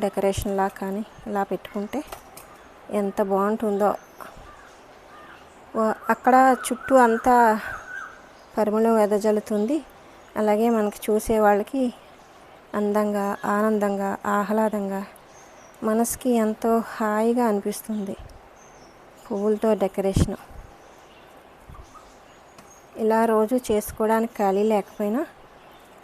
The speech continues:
అప్పుడప్పుడు అయినా ఇలా డెకరేషన్ చేసుకొని చూడండి, ఎంత బాగుంటుందో ఆ ఫీలింగ్.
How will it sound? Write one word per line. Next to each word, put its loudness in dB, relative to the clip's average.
అప్పుడప్పుడు 2
అయినా 2
ఇలా 0
డెకరేషన్ -2
చేసుకొని -4
చూడండి, -4
ఎంత -4
బాగుంటుందో 2
ఆ -2
ఫీలింగ్. 0